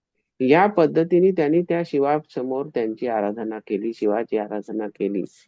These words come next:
बैलगाडी सजवून आता यांना सांगणार कसं, "चला उठा आणि बैलगाडीमध्ये बसा गाभाऱ्यामधून."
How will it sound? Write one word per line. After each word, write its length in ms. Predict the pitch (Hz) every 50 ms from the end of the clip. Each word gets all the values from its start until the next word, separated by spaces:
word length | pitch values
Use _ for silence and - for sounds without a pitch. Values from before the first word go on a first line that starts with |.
| _ _ _ _ _ _ _ _ _ _ _ _ _ _ _ _ _ _ _ - - 123
बैलगाडी 680 | 107 110 123 127 156 185 208 190 185 170 165 160 160 156
सजवून 640 | 156 - 131 113 113 113 113 123 135 147 160 175 - _ _ _ _ _ _ _ -
आता 320 | - - 104 - 151 147 147
यांना 360 | 147 131 117 120 131 139 143
सांगणार 460 | 139 151 123 117 117 123 135 143 156
कसं, 340 | 147 151 147 147 151 143 139
"चला 300 | 135 139 127 131 123 123
उठा 280 | 123 117 110 - 127
आणि 200 | 123 120 120 117
बैलगाडीमध्ये 720 | 113 113 110 107 110 110 113 110 113 110 107 107 104 101 104
बसा 340 | 101 98 95 - - 110 101
गाभाऱ्यामधून." 800 | 101 98 92 90 87 95 95 98 92 87 90 85 - - 87